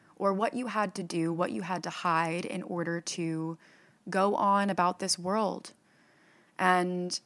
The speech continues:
if that's the case, if you're in that place of confusion, if you're in that place of, "I don't know, and I couldn't tell you, and I just feel confused," then it is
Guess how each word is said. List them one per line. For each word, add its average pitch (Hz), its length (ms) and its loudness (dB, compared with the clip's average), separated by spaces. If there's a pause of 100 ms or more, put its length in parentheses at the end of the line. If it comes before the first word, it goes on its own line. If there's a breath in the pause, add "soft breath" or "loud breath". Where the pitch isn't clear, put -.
(140)
if 190 180 -2
that's 208 300 4
the - 80 -6
case, 165 360 -2
if 175 160 -8
you're 170 120 2
in 208 180 -2
that 226 220 -2
place 170 400 -4
of 156 140 -8
confusion, 165 680 -4
if 160 140 -6
you're 175 100 -4
in 180 120 0
that 196 180 0
place 170 320 -6
of, 165 180 -6
"I 165 120 -4
don't 165 360 -4
know, 165 640 -4
and 165 220 -2
I 165 160 0
couldn't 170 400 -6
tell 160 280 -4
you, 170 440 -4 (360 loud breath)
and 165 220 0
I 165 80 0
just 160 320 -6
feel 170 220 -2
confused," 170 880 -2 (280 loud breath)
then 170 540 0 (840)
it 190 240 -2 (180)
is 180 640 0